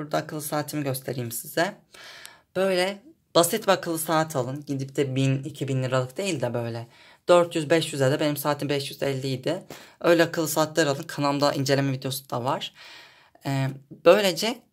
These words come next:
kendinizi planlamış olursunuz. Çünkü bazı kişiler gerçekten kağıda bir yere yazınca uymuyor. Şahsen ben bazen öyle yapıyorum ama alarm çalıyor. Ertele, ertele nereye kadar? İlla yapıyorsun. O bakımdan iyi yani.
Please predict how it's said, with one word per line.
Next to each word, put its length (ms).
kendinizi 720
planlamış 460
olursunuz. 600
Çünkü 220
bazı 260
kişiler 220
gerçekten 500
kağıda 480
bir 60
yere 200
yazınca 380
uymuyor. 600
Şahsen 420
ben 160
bazen 260
öyle 180
yapıyorum 300
ama 120
alarm 300
çalıyor. 460
Ertele, 420
ertele 380
nereye 240
kadar? 240
İlla 340
yapıyorsun. 580
O 100
bakımdan 400
iyi 200
yani. 320